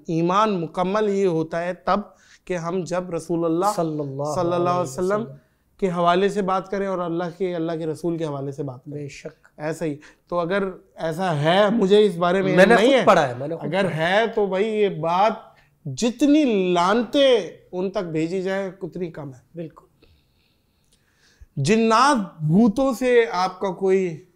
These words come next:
Speaker 1: वास्ता कभी पड़ा हो,
Speaker 2: हाय, हाय।
Speaker 1: कोई ऐसा भूत कोई ऐसा वाकया
Speaker 2: मैं
Speaker 1: जिसे
Speaker 2: जिस सिलसिले से हूँ ना, शाजली सिलसिला।
Speaker 1: अच्छा, ये क्या होता है? जरा
Speaker 2: ये
Speaker 1: समझाएं।
Speaker 2: नक्शबंदी सिलसिला होता है।
Speaker 1: नक्शबंदी सिलसिला हजरत सैयदना अबू बकर सिद्दीक से चलता है।
Speaker 2: शाजली सिलसिला जाके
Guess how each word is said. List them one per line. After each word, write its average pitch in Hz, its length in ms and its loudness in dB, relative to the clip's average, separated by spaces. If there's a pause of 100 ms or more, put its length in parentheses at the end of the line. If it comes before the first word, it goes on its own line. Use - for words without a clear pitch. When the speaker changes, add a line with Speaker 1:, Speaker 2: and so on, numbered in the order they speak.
(160)
Speaker 1:
वास्ता 160 600 -2
कभी 160 260 -4
पड़ा 156 260 2
हो, 156 120 6
Speaker 2:
हाय, 160 340 2
हाय। 127 400 -6
Speaker 1:
कोई 175 380 0
ऐसा 165 360 -4
भूत 165 600 -2 (420)
कोई 165 140 -6
ऐसा 165 260 -6
वाकया 143 720 -4 (460)
Speaker 2:
मैं 247 200 2
Speaker 1:
जिसे 226 180 4
Speaker 2:
जिस 143 100 -4
सिलसिले 240 460 2
से 262 140 -4
हूँ 202 180 -4
ना, 254 240 -12
शाजली 165 560 -2
सिलसिला। 127 520 -8 (400)
Speaker 1:
अच्छा, - 280 -16
ये 160 200 -4
क्या 185 180 -6
होता 165 360 -12
है? 165 160 -18
जरा 151 120 -12
Speaker 2:
ये 185 280 -4
Speaker 1:
समझाएं। 165 420 -14
Speaker 2:
नक्शबंदी 180 500 -6
सिलसिला 180 380 -10
होता 151 180 -10
है। 165 60 -6
Speaker 1:
नक्शबंदी 185 420 -6
सिलसिला 202 420 -6
हजरत 196 280 -4
सैयदना 196 360 -4
अबू 185 140 -2
बकर 190 240 -4
सिद्दीक 180 380 -10
से 190 100 -16
चलता 147 180 -18
है। - 200 -16
Speaker 2:
शाजली 185 400 -2
सिलसिला 196 380 -4
जाके 180 340 -4